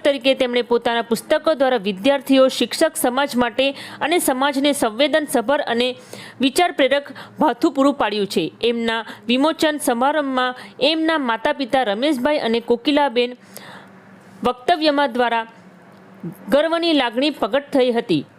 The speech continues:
તેમના જીવનસાથી મનીષભાઈ તેમજ ઉપસ્થિત પરિવારજનોએ અને મિત્રોએ શુભ આશીષ પાઠવ્યા હતા. આ અગાઉ કવિયત્રી અને લેખિકા એવા પદ્માક્ષીબેન દ્વારા વર્ષ બે હજાર એકવીસ અને બે હજાર બાવીસ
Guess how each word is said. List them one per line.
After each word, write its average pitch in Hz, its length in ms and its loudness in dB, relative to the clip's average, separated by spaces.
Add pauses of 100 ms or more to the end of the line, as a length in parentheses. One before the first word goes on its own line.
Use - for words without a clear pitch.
(320)
તેમના 233 440 -2 (200)
જીવનસાથી 302 600 2
મનીષભાઈ 269 500 2
તેમજ 247 360 0
ઉપસ્થિત 294 580 -2
પરિવારજનોએ 233 880 0 (380)
અને 285 200 0
મિત્રોએ 254 540 2
શુભ 330 520 -2
આશીષ 269 340 0
પાઠવ્યા 262 480 0
હતા. 151 240 -4 (540)
આ 320 160 0
અગાઉ 262 400 0 (300)
કવિયત્રી 302 540 2
અને 240 260 0
લેખિકા 277 580 2
એવા 240 200 4
પદ્માક્ષીબેન 247 1000 -2 (260)
દ્વારા 226 360 0 (340)
વર્ષ 214 260 -4
બે 233 160 0
હજાર 302 320 2
એકવીસ 269 480 0
અને 262 160 2
બે 233 140 0
હજાર 277 320 2
બાવીસ 214 340 -2